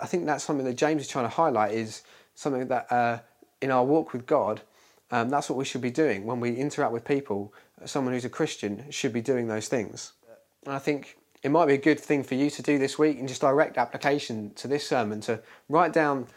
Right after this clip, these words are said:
a name of the, of the person that perhaps is winding you up the most, or someone that you realise you've been short with this week. And you need to practice that mentality of being slow to speak and quick to listen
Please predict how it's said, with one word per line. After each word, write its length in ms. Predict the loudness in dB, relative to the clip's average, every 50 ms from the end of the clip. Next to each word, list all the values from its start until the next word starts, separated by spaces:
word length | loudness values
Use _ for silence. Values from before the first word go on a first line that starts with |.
| -20 _ _ -8
a 100 | -4 0
name 280 | 2 2 2 2 2
of 80 | 2 0
the, 80 | 0 -2 -2
of 120 | -6 -6 -4
the 80 | -4
person 460 | -2 0 0 0 0 0 -2 -2 0
that 200 | 0 0 0 0
perhaps 440 | -4 -6 -6 -2 -2 -2 -2 -2 -4
is 80 | -4 0
winding 340 | 2 2 2 2 0 0 0
you 140 | 0 0
up 120 | 0 0 -2
the 80 | -4
most, 460 | -4 -4 -4 -6 -8 -12 -16 -18 -18 -20 _ -20 -20 -16 -12
or 100 | -10 -4
someone 300 | -2 0 0 2 0 0
that 120 | -2 -4
you 140 | -4 -2 2
realise 360 | 4 4 4 4 2 0 0
you've 140 | -4 -4 -2
been 140 | -2 -2 0
short 360 | -2 2 4 4 4 4 2
with 280 | -2 -4 -4 -6 -8 -14 _ _ _ _ _
this 220 | -8 -8 -6 -4 -2
week. 400 | 0 0 0 -2 -4 -10 -18 -20 -20 _ _ _ _ _ _ _ _ _ _ _ -12 -6
And 120 | -2 0 0
you 80 | 0
need 200 | 2 0 0 -2 -2
to 280 | -2 -2 0 -2 -2 -4 -10 -20 -20 _ _
practice 500 | -4 -2 0 0 0 -2 -6 -8 -8 -4
that 280 | -2 0 0 0 -2 -4 _ _ _ _ -6
mentality 760 | -4 -4 -4 0 0 2 2 2 0 -2 -4 -4 -4 -4 -6 -6
of 600 | -4 0 0 2 2 2 0 0 -2 -4 -10 -18 _ _ _ _ _ -4
being 220 | -2 -2 -2 -2
slow 420 | -4 -4 0 2 4 4 4 2 0
to 240 | -2 -6 -8 -8
speak 560 | -8 -6 -2 -2 0 0 -2 -4 -10 -18 -20 _ _ _ _ _ _ _ -10
and 160 | -8 -8 -8
quick 400 | -2 0 2 2 2 0 -6 -20 -20 _ _ _ _ _
to 140 | -8 -4 -2
listen 560 | 0 0 0 -2 -2 -2 -2 -2 -2 -4 -8